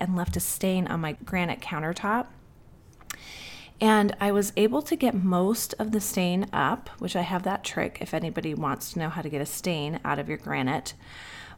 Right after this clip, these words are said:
But a little bit of the stain has remained. And you know what?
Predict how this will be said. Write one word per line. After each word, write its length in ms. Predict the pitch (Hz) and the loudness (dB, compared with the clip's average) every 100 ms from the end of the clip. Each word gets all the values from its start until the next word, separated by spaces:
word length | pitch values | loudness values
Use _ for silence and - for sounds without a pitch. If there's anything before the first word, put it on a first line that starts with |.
| - - | -18 4
But 340 | 226 233 - - - - - | 8 8 6 -8 -20 -20 -6
a 80 | 226 | -2
little 340 | 214 240 302 | 2 2 2
bit 180 | 311 294 | 4 4
of 140 | 240 | 4
the 80 | 214 | 4
stain 600 | 196 - - 190 185 180 | -2 -2 2 4 6 4
has 280 | 180 190 170 | 4 0 -2
remained. 840 | 160 165 160 156 147 127 - - - - - - - - | -2 -2 0 0 -2 -2 -2 -6 -10 -20 -20 -20 -18 0
And 160 | 233 254 | 4 6
you 80 | |
know 160 | 262 262 | 6 6
what? 180 | 269 | 4